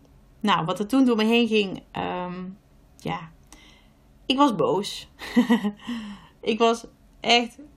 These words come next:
zwaar teleurgesteld, want ik had zo ongelooflijk mijn best gedaan en ik kreeg gewoon bam, een nee. En niet eens een nee, nee, ik had de regels overtreden. En ik kan je zeggen,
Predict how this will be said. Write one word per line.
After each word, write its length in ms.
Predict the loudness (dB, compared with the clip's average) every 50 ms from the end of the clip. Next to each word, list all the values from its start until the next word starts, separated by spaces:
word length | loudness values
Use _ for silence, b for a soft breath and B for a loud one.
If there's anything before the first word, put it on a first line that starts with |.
| _ _ _
zwaar 520 | -6 -4 0 4 6 6 6 6 4 2 0
teleurgesteld, 880 | 0 2 2 2 2 0 -2 -4 -4 -4 -2 -2 -2 -4 -6 -8 -8 -4
want 420 | -2 0 2 2 0 -2 -6 -16 -20 b b b b b b b b b b
ik 100 | b -4
had 180 | -4 -4 -4 -6 -10
zo 320 | -8 -2 2 4 4 4
ongelooflijk 680 | 2 0 -2 -4 -2 -2 0 0 0 0 0 -2 -2 -2
mijn 120 | -2 0
best 200 | 0 0 -2 -2
gedaan 480 | -4 -4 -2 -2 0 0 -2 -4 -6 -6
en 160 | -4 -4 -4
ik 80 | -4 -2
kreeg 260 | -2 -2 -2 -2 0
gewoon 420 | -2 0 0 2 0 0 -4 -6 -8
bam, 560 | -6 -4 -2 2 6 6 6 6 4 2 -2 -4
een 160 | -6 -8 -6 -4
nee. 380 | -2 -2 -2 -2 -4 -6 -10 -18 _ _ _ _ _ _ _ -20 _ _ _ _ _ _ _ _ _ _ -20 -20 -16 -6
En 100 | 0 2
niet 140 | 2 4 4
eens 140 | 4 2 2
een 140 | 0 -2
nee, 400 | 0 2 2 2 2 0 -2 -4 -4
nee, 360 | -2 0 0 2 0 0 -4
ik 100 | -6 -6
had 120 | -6 -4 -2
de 80 | -2
regels 360 | -2 0 2 0 0 0 -2 -2
overtreden. 680 | -2 -4 -4 -4 -4 -4 -4 -4 -4 -6 -8 -10 -12 -14 _ _ _ b b b b b b b b b b b b
En 120 | -2 0 0
ik 80 | 2
kan 120 | 2 2 2
je 100 | 2 2
zeggen, 500 | 2 2 0 2 2 0 -2 -2 -4